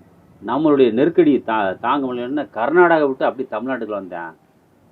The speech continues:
தமிழ்நாட்டுக்குள்ள பெண்ணகரம் இந்த பக்கத்துக்கு வந்துட்டான்னு தெரிஞ்ச உடனே நம்ம, நம்ம ஆத்துக்கு திருப்பி மறுபடியும் கிராஸ் பண்ணி, அஹ், காவிரி ஆத்தை கிராஸ் பண்ணி மறுபடியும் கர்நாடகா பக்கம் போக முடியாத அளவுக்கு கம்ப்ளீட்டா one to one. இங்க ஒண்ணுன்னா அங்க அப்படி பார்க்குற, பார்க்குற டிஸ்டன்ஸ்ல டென்ட்டுகளை அடிச்சு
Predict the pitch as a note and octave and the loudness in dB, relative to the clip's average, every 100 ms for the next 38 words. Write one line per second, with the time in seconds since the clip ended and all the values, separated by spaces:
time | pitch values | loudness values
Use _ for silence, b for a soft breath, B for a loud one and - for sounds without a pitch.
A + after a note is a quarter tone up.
0 | _ C3 F3+ G3 F#3 E3 D3+ B2+ D3+ D#3+ | _ 0 4 6 6 4 2 2 2 2
1 | D3+ C#3+ C3+ C3 C3+ C3 B2 A#2+ B2+ A#2+ | 2 0 -2 -2 -4 -4 -6 -8 -8 -8
2 | G#2+ A2 A2+ A2+ A#2+ G#2+ G#2 G2+ G#2+ A2 | -8 -10 -10 -10 -10 -10 -10 -10 -12 -12
3 | G2+ _ _ _ _ G2 A2+ D#3+ D#3 C3 | -16 _ _ _ _ -2 2 2 0 -2
4 | F#3 F#3 F3 C#3 D#3 C#3+ C3 D3 C3+ D3 | -2 2 4 6 6 4 6 4 4 0
5 | D3+ D3+ - _ _ _ - A#2+ A#2 A2+ | 2 2 0 _ _ _ -6 -2 0 -2
6 | G2+ C3+ E3 D#3+ D3 C3 C3 C3+ C#3+ D3 | 0 4 4 4 4 2 0 0 0 0
7 | C#3+ C3 C#3+ C#3+ B2+ G#2+ B2 C3 B2 A#2+ | 0 0 2 0 -2 -6 -8 -6 -4 -6
8 | B2+ - B2+ D3 D3+ E3 F3 F3+ E3+ D#3 | -8 -6 -6 -6 -6 -6 -6 -8 -2 -2
9 | - _ _ _ _ _ G#2 D3+ C#3+ D3+ | -2 _ _ _ _ _ -4 -2 0 -2
10 | A2+ A#2+ B2+ C3 C#3 E3 D3 B2 A#2+ A2+ | 0 -2 0 0 0 -2 -2 -2 -2 -2
11 | G2 G#2+ - C3 C#3 B2 A#2 B2 A#2 G2+ | -2 -6 -2 0 0 -2 -2 -2 -4 -10
12 | G#2 A#2 G#2+ F#2+ G2+ A#2 A2+ F#2+ F#2 A2 | -14 -16 -14 -14 -10 -8 -4 -4 -6 -10
13 | - G2 | -10 -12